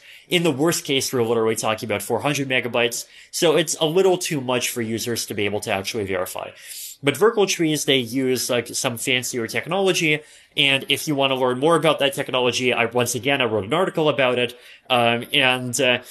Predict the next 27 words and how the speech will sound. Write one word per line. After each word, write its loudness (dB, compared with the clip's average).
the 2
fancier 0
technology 0
of 0
Verkle 0
trees -2
allows 4
you -2
to -2
have -2
these -4
proofs -2
that -4
are, -8
that 0
are 0
much 0
shorter 2
and -2
that 0
are 0
fast 0
to -6
verify. 0
Um, 2
and 2
so 2